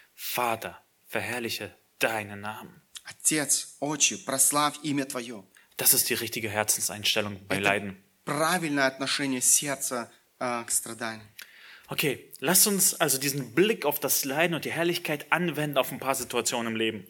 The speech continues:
Speaker 2: Э, давайте посмотрим, как мы можем это всё применить, э, в нашей жизни, в некоторых, э, ситуациях.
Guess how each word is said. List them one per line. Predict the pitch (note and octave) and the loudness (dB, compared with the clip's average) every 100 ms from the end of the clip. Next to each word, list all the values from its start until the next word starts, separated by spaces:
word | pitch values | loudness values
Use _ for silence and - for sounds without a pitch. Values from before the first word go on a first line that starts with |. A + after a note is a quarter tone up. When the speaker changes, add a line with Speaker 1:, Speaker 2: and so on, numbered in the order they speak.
| - | -10
Speaker 2:
Э, | A#2+ B2 B2 | -4 -2 -2
давайте | B2 D#3+ C4 - | 0 0 0 -2
посмотрим, | D#3+ - E3+ G3 D#3 C#3+ | -2 0 0 0 -2 -2
как | D#3 D#3 | -2 -2
мы | C#3 | -2
можем | C#3 C3 C3 | -2 -2 -4
это | B2+ C3+ B2 | -6 -6 -2
всё | - C#3 | 0 0
применить, | C3 B2 B2 B2 A#2+ - - | -2 -2 0 -2 -2 -4 -2
э, | |
в | A#2+ A2+ A2 A2 G#2 F#2 - | 0 2 2 2 -2 -8 -8
нашей | A#2+ - A#2 | -4 -2 -2
жизни, | - C3 C3+ A2+ G2+ | -2 0 -2 -4 -6
в | |
некоторых, | A2+ A2 A2 G2+ - | -8 -8 -8 -10 -8
э, | A2+ G#2 G#2 | -6 -6 -6
ситуациях. | - - G2+ - | -8 -6 -8 -8